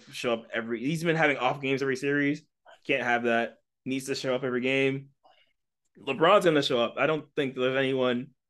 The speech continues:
Aaron Gordon will give him trouble at this stage of his career defensively, but Aaron Gordon's, I don't, you know, Yo-, Aaron Gordon's pos-, pro-, probably also going to be guarding Anthony Davis 'cause,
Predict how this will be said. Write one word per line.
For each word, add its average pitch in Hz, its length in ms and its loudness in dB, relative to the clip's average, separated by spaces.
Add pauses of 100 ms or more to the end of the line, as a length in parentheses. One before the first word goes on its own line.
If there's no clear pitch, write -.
(640)
Aaron 202 220 4
Gordon 180 160 8
will 170 80 4
give 160 120 2
him 151 120 -2
trouble 147 320 0
at 147 100 0
this 151 140 -4
stage 151 280 0
of 151 60 0
his 147 80 -2
career 147 380 4
defensively, 139 640 0
but 123 320 0 (840)
Aaron 139 260 0
Gordon's, 131 420 0 (220)
I 143 100 4
don't, 151 260 0
you 160 80 -4
know, 131 140 4
Yo-, 147 320 4
Aaron 165 220 2
Gordon's 151 180 2
pos-, 151 300 -4 (100)
pro-, 165 320 0 (140)
probably 165 260 2
also 156 260 0
going 147 160 -4
to 139 60 -14
be 139 80 -6
guarding 123 460 0
Anthony 127 240 -6
Davis 117 480 -2 (560)
'cause, 113 380 -8